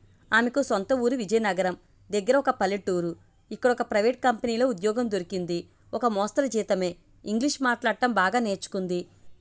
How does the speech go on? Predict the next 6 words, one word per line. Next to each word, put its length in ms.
జీతం 380
పెరుగుతుందని 640
ఆమె 200
నమ్మకం. 460
అందువల్ల 460
నాతోటి 540